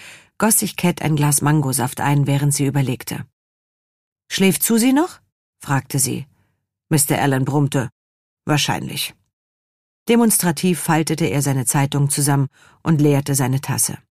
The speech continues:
„Ich habe eine Karte für eine Vorstellung um halb elf im Pleasance. Eine Comedy-Truppe aus Birmingham zeigt eine Musical-Version von Middlemarch.“ „Das hört sich nicht so besonders passend an.“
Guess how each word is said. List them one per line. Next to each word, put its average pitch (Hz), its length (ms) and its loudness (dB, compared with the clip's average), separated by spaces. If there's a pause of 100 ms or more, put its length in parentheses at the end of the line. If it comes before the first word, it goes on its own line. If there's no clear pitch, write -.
(640)
„Ich 226 160 2
habe 262 140 4
eine 240 140 4
Karte 208 340 4
für 175 140 2
eine 170 180 2
Vorstellung 156 580 2
um 143 140 4
halb 156 280 2
elf 151 220 2
im 123 120 -4
Pleasance. 156 540 0 (540)
Eine 185 160 2
Comedy-Truppe 180 800 2
aus 143 140 0
Birmingham 139 580 2
zeigt 156 280 0
eine 147 160 2
Musical-Version 156 880 2
von 139 240 2
Middlemarch.“ 107 680 0 (840)
„Das 147 240 -4
hört 165 140 0
sich 170 180 0
nicht 226 180 2
so 269 80 4
besonders 160 400 2
passend 160 380 2
an.“ 143 220 0